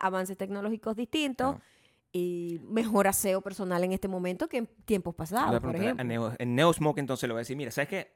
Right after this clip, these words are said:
Speaker 2: Uno de los momentos que más ella le llama la
Speaker 1: A mí
Speaker 2: atención
Speaker 1: me
Speaker 2: es
Speaker 1: llama
Speaker 2: la
Speaker 1: la
Speaker 2: época entre
Speaker 1: atención.
Speaker 2: mil novecientos treinta y ocho
Speaker 1: No.
Speaker 2: y".
Speaker 1: A mí me
Speaker 2: No.
Speaker 1: llama la atención.
Speaker 2: Entonces, esta no va a Neo
Speaker 1: No,
Speaker 2: Smoke.
Speaker 1: no, no, no.
Speaker 2: <laughs> Fuera. Eso es
Speaker 1: Ya
Speaker 2: lo que
Speaker 1: que
Speaker 2: quería
Speaker 1: estamos
Speaker 2: saber.
Speaker 1: hablando de épocas y de cosas que nos llaman la atención, yo
Speaker 2: Claro.
Speaker 1: creo que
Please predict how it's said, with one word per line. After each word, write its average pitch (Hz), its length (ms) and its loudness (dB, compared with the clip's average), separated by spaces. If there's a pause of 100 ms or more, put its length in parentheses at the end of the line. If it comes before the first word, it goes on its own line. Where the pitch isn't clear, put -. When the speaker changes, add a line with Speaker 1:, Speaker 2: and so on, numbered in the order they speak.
(100)
Speaker 2:
Uno 175 240 0
de 190 40 4
los 156 100 4
momentos 139 300 0
que 151 60 0
más 120 140 0
ella 135 260 -2
le 120 120 -2
llama 113 160 -2
la 131 40 0
Speaker 1:
A 127 40 -2
mí 123 60 -2
Speaker 2:
atención 202 220 8
Speaker 1:
me - 60 4
Speaker 2:
es 156 40 6
Speaker 1:
llama 147 120 10
Speaker 2:
la 160 60 12
Speaker 1:
la - 100 12
Speaker 2:
época 247 160 10
entre 160 120 6
Speaker 1:
atención. 143 60 6
Speaker 2:
mil 170 80 6
novecientos 170 460 4 (180)
treinta 214 400 6
y 156 80 8
ocho 202 220 6
Speaker 1:
No. 160 160 -2
Speaker 2:
y". 151 60 2
Speaker 1:
A 254 80 8
mí 294 140 4
me 349 120 4
Speaker 2:
No. 339 80 6
Speaker 1:
llama 330 160 8
la 311 100 8
atención. 233 360 2
Speaker 2:
Entonces, 226 200 4
esta 254 140 2
no 240 120 8
va 214 220 12
a 190 40 8
Neo 170 160 6
Speaker 1:
No, 151 60 4
Speaker 2:
Smoke. 151 180 8
Speaker 1:
no, 120 140 -4
no, 104 140 -8
no. 127 100 -6
Speaker 2:
<laughs> 196 500 0
Fuera. - 320 0
Eso - 20 -12
es - 60 -10
Speaker 1:
Ya 156 60 8
Speaker 2:
lo - 40 10
que - 40 8
Speaker 1:
que - 60 10
Speaker 2:
quería 170 100 12
Speaker 1:
estamos 370 180 10
Speaker 2:
saber. 302 100 12
Speaker 1:
hablando 240 280 8
de 226 140 8
épocas 240 340 6
y 190 60 8
de 180 120 6
cosas 185 340 2
que 233 100 -2
nos 185 180 -2
llaman 175 240 2
la 220 60 0
atención, 214 440 2
yo - 40 -8 (100)
Speaker 2:
Claro. - 60 -6
Speaker 1:
creo 262 280 8
que 214 440 2